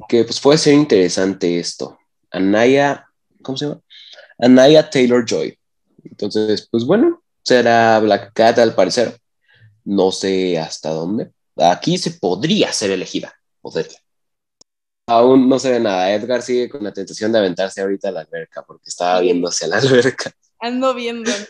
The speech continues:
Speaker 2: viendo.
Speaker 1: Y se está pensando, "¿Y si lo hago ahorita?" <laughs> Me
Speaker 2: Pero
Speaker 1: cae que ahorita
Speaker 2: ¿cómo
Speaker 1: acabando el
Speaker 2: es
Speaker 1: episodio.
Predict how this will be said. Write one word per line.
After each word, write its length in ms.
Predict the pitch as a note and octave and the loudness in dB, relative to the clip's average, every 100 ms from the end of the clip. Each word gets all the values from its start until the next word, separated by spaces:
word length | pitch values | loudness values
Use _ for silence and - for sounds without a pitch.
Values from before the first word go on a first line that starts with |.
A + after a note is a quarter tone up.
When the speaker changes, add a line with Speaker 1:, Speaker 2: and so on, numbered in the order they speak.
| - | -18
Speaker 2:
viendo. 240 | G#3 G#3 G3+ G3+ E3+ _ | -18 -10 -8 -8 -12 _
Speaker 1:
Y 60 | - | -2
se 120 | A#2+ | 0
está 200 | A#2+ B2 | 2 2
pensando, 600 | C3 C3+ C3 A#2 A#2 A#2+ A2+ | 4 4 4 2 2 2 2
"¿Y 80 | |
si 200 | G#2 - G2+ | 0 -4 -2
lo 140 | G2 | 0
hago 220 | G2+ G#2 | 0 0
ahorita?" 520 | A2+ G#2+ G2 G2 - - - - | -2 -2 -6 -12 -12 -10 -10 -10
<laughs> 560 | C3+ D3+ - E3 E3+ - A#3 B3 G#3+ - _ | -2 0 2 0 -2 -6 -6 -6 -8 -12 _
Me 100 | C#3+ | 2
Speaker 2:
Pero 60 | D4+ | 4
Speaker 1:
cae 140 | C#3 | 4
que 60 | C#3+ | 6
ahorita 240 | C#3+ - | 4 4
Speaker 2:
¿cómo 100 | C#3 | 4
Speaker 1:
acabando 220 | B2+ B2+ | 6 6
el 60 | C3 | 4
Speaker 2:
es 60 | A2 | 2
Speaker 1:
episodio. 380 | - G2 F2 | 0 -2 -4